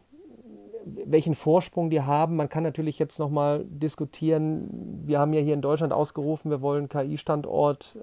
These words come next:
äh, Nummer eins werden. Wenn man sich das Paper mal durchliest, da gab's auch gerade einen Artikel, glaub ich, auf T drei N, wenn da Machine Learning,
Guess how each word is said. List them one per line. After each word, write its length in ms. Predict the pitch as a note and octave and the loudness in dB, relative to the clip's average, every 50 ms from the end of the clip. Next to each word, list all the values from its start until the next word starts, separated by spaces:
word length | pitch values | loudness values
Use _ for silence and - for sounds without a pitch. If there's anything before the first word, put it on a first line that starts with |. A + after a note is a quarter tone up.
| A3 - | -14 -10
äh, 40 | - C#3+ | -6 -4
Nummer 280 | D#3 D3+ D3+ C#3 G2+ | -2 0 2 2 2
eins 300 | G2+ C#3+ D#3+ E3 - - | 2 0 0 -2 -4 -2
werden. 380 | - D#3+ D#3+ D#3 D3+ D#3+ D#3 D#3 - - - - - - - - - - | 0 2 2 2 2 -2 -6 -6 -10 -18 -20 -18 -18 -18 -20 -18 -12 -4
Wenn 80 | D3+ | 0
man 140 | D3 D#3 D3 | 2 2 2
sich 180 | C#3+ D3+ - - _ _ _ - - | 2 0 -2 -4 _ _ _ -18 -8
das 160 | - D#3 C3 - | -6 -6 -4 -2
Paper 320 | - D#3 D#3+ D3+ - D#3+ | 2 2 2 2 2 0
mal 180 | D3+ D3 C#3+ C#3+ | 0 0 -4 -4
durchliest, 600 | C#3+ D3+ E3 D3+ - E3+ D#3+ D#3+ E3 D3+ - - | -2 -4 -4 -2 -2 -4 -2 -2 -2 -4 -4 -6
da 80 | D3+ | -6
gab's 300 | C#3 - D#3 D3+ - - | -6 -4 -6 -6 -6 -6
auch 140 | - D3+ - | -10 -10 -8
gerade 240 | - D#3 D3+ - - | -8 -8 -8 -6 -6
einen 80 | D3+ C#3+ | -8 -10
Artikel, 260 | - - D3+ - D3+ | -8 -8 -6 -6 -4
glaub 180 | C#3 C#3+ C#3+ D3 | -4 -4 -4 -4
ich, 100 | C#3+ C#3 | -4 -6
auf 140 | C3+ - _ _ | -6 -10 _ _
T 220 | - - - D3 D3 | -18 -8 -6 -6 -4
drei 240 | D3 C#3 C#3 C3+ C3+ | -2 -2 -2 -2 -2
N, 360 | - C#3 D3 D3+ D3+ D#3 D3 _ _ _ _ _ _ _ _ _ _ _ _ _ _ - - - _ - | -2 -2 -2 -2 -2 -4 -6 _ _ _ _ _ _ _ _ _ _ _ _ _ _ -20 -20 -20 _ -6
wenn 120 | C#3+ D3 | -4 -2
da 100 | D3+ D#3 | -2 0
Machine 360 | D3+ D3+ C#3 - - D#3+ D3+ D3 | 0 -2 -2 -2 -2 -2 0 0
Learning, 520 | D3 D3 D#3 D#3+ D#3 D#3 D3+ D3+ D#3 - | 0 0 0 0 0 -2 -2 -2 -4 -6